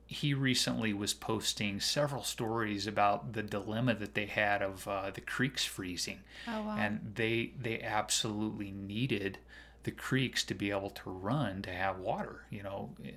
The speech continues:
Speaker 1: to have access for the people to come through there, you know, who they cook for, their own water supply. And so it was just intriguing to watch how they were chipping away at this creek
Speaker 2: It's like, "What's gonna happen? How are they
Speaker 1: constantly.
Speaker 2: gonna
Speaker 1: I
Speaker 2: do
Speaker 1: mean, it was
Speaker 2: this?"
Speaker 1: like a series of twenty stories.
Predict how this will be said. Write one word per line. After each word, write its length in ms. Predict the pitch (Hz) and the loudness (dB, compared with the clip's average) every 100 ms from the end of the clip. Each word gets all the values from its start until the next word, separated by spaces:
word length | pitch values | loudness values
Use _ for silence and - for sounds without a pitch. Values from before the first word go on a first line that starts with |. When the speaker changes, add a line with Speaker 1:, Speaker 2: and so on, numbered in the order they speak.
| 107 | -8
Speaker 1:
to 60 | 107 | -2
have 180 | 104 104 | 0 2
access 460 | 104 - - - | 2 2 0 0
for 160 | - 113 | 0 -2
the 60 | - | -2
people 340 | 117 110 110 | -2 -2 -2
to 100 | - | -4
come 120 | 101 | -6
through 260 | - 110 104 | -4 0 2
there, 300 | 95 95 - - - | 0 -2 -6 -8 -6
you 100 | 120 | -4
know, 80 | 95 - | -4 -4
who 100 | 101 | -4
they 140 | - | -4
cook 260 | - 185 185 | -2 -2 0
for, 480 | 165 151 151 147 - - - - - - - | 0 2 4 2 -2 -14 -20 -20 -20 -14 -4
their 180 | 98 | 2
own 140 | 117 151 | 4 6
water 240 | 151 143 | 4 4
supply. 640 | - - - 131 127 123 123 - - - - - - - - | 0 -2 2 6 6 4 0 -8 -20 -20 -18 -18 -18 -14 -4
And 140 | 113 | 2
so 160 | - 123 | 2 2
it 40 | |
was 120 | 123 | 0
just 260 | 113 151 - | 4 4 4
intriguing 640 | 113 - - 127 135 113 | 2 2 2 2 2 2
to 80 | 107 | 2
watch 260 | 107 104 - | 2 2 2
how 220 | 110 104 | 2 2
they 120 | 110 | 0
were 120 | 101 | -2
chipping 420 | 104 - 123 127 113 | -2 0 2 2 2
away 260 | 107 104 | 2 0
at 120 | 110 | 0
this 220 | - - - | -2 -4 -2
creek 360 | - 127 170 | 2 4 4
Speaker 2:
It's 120 | 214 | 4
like, 40 | 220 | 6
"What's 200 | 285 - | 6 8
gonna 180 | 330 311 | 8 10
happen? 340 | 320 320 320 | 12 10 10
How 80 | 254 | 10
are 320 | 262 302 349 | 10 10 12
they 180 | 349 - | 10 10
Speaker 1:
constantly. 0 | 320 | 10
Speaker 2:
gonna 100 | 302 | 8
Speaker 1:
I 40 | |
Speaker 2:
do 60 | - | 8
Speaker 1:
mean, 120 | - | 10
it 100 | - | 12
was 160 | - 117 | 10 12
Speaker 2:
this?" 20 | |
Speaker 1:
like 240 | 127 117 | 10 10
a 60 | 104 | 6
series 560 | - - 113 113 107 | 2 2 2 2 2
of 140 | 101 - | 0 -2
twenty 320 | - 123 - | 2 4 6
stories. 520 | - 269 - 226 190 | 6 6 8 8 6